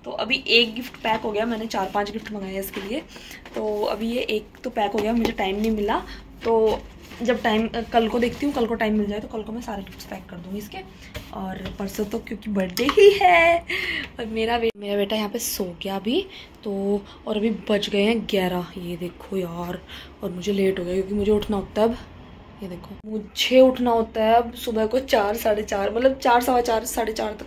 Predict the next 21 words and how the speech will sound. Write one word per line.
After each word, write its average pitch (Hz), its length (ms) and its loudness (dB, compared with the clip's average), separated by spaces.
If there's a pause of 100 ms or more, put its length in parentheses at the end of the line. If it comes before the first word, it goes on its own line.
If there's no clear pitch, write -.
तो 208 80 -2
पूरे 226 360 2
एकदम 247 400 2 (360)
ये 240 180 4
है 254 60 2
कि 339 140 -2 (400)
साढ़े 269 180 6
चार 269 200 6
मेरा 269 180 6
final 226 400 4
time 208 260 4
है 190 60 4
उठने 190 260 0
का। 185 120 -2 (460)
तो 220 220 2
अभी 233 260 4
आजकल 233 320 6
मैं 262 120 0
स-, - 180 -6
पहले 240 420 2
मैं 381 220 4